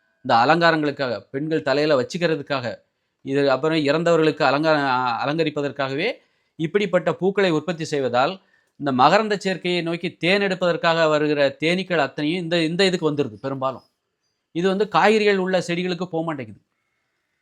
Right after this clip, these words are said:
தேனீக்களே இங்க ரொம்ப கம்மி. அது இருந்தாலும் அதை பிடிச்சி இவன் சாப்பிட்றான். எவனும் தேனியை வளர்க்குறது கிடையாது. இருக்கிற கொஞ்ச நெஞ்ச தேனியும் எங்க போயிடுது?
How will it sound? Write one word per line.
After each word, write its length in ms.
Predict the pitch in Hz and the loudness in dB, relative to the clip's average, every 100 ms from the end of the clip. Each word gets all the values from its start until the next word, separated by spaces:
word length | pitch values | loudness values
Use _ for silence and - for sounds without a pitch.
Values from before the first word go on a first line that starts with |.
| _ _ _ _ - | _ _ _ _ -2
தேனீக்களே 340 | 165 190 180 | 2 2 2
இங்க 180 | 202 196 | 0 2
ரொம்ப 200 | 165 170 | 0 0
கம்மி. 400 | 160 151 160 123 - | -2 -2 -4 -6 -4
அது 200 | 139 156 | -2 -2
இருந்தாலும் 360 | 156 165 180 | 0 2 2
அதை 140 | 165 160 | 2 -2
பிடிச்சி 240 | 156 170 | -6 -8
இவன் 140 | 160 | -6
சாப்பிட்றான். 480 | 156 147 147 135 127 | -4 -4 -6 -10 -6
எவனும் 260 | 131 160 156 | -4 -4 -2
தேனியை 280 | 156 175 156 | -2 0 0
வளர்க்குறது 320 | 143 147 151 | 0 -2 -6
கிடையாது. 300 | 139 127 113 120 | -6 -6 -6 -4
இருக்கிற 360 | 156 170 185 | -4 -2 -2
கொஞ்ச 240 | 160 160 170 | -2 -4 -4
நெஞ்ச 240 | 170 165 | -4 -4
தேனியும் 440 | 160 156 151 170 175 | -2 -2 -2 -2 -4
எங்க 220 | 151 208 | -2 0
போயிடுது? 380 | 190 185 156 | 0 -2 -2